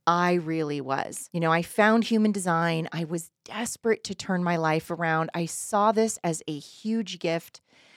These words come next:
And then I realized there were a lot of stuff that I was tolerating and living in that just simply didn't serve me anymore, right? In fact, you know, I was realizing that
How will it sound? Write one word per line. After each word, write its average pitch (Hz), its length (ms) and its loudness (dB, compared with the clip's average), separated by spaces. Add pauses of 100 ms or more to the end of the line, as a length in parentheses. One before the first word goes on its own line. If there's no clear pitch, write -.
(240)
And 180 140 -2
then 226 120 2
I 277 80 2
realized 190 520 2
there 175 140 -2
were 165 100 -2
a 151 80 -2
lot 208 480 -4
of 202 100 0
stuff 202 640 0 (420)
that 175 300 4 (140)
I 185 280 2
was 175 560 -2
tolerating 175 960 -2
and 151 220 -6
living 165 280 -2
in 254 260 0 (340)
that - 220 -2
just - 440 -6
simply 202 640 -6 (200)
didn't 165 420 -6
serve - 400 -2
me 127 220 -8 (160)
anymore, 139 440 -4 (120)
right? 147 260 -2
In 170 100 -6
fact, 175 440 0 (360)
you 170 80 -6
know, 151 60 0
I 160 80 2
was 151 160 -4
realizing 156 520 0
that 156 140 -4